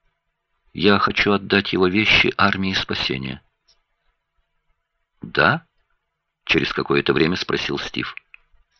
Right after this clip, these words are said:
«Да», — ответила она. «От них ещё может быть польза. Все его джемперы, штаны, рубашки.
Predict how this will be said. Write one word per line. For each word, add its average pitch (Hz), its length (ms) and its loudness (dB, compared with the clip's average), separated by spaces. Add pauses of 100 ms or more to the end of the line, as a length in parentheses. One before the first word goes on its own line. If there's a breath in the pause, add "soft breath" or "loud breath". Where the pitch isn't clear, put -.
(580)
«Да», — - 320 -2 (640)
ответила 73 500 -4
она. 65 220 -10 (920)
«От - 220 4
них 113 180 0
ещё 123 200 2
может 113 300 0
быть 117 180 -2
польза. 73 460 -2 (760)
Все - 260 2
его 78 160 4
джемперы, 113 560 0
штаны, 87 640 0
рубашки. 73 640 -2